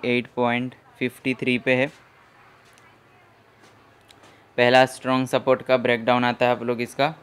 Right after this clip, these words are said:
अगला सपोर्ट फॉलो कर सकते हो, जो कि यहाँ पे है थर्टी सेवन पॉइंट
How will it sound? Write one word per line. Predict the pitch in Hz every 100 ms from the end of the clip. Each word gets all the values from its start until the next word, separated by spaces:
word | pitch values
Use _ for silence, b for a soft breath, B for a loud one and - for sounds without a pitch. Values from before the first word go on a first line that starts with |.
| - - - - - - - - - - -
अगला | 127 131 131
सपोर्ट | 135 123 127
फॉलो | 127 127 123
कर | 123
सकते | 117 117 -
हो, | 135
जो | 117 117
कि | 127
यहाँ | 120 117
पे | 110 123
है | 139 160 - - - - - - - - - -
थर्टी | 120 120 139
सेवन | 135 139 123 131 135 123
पॉइंट | 120 127 139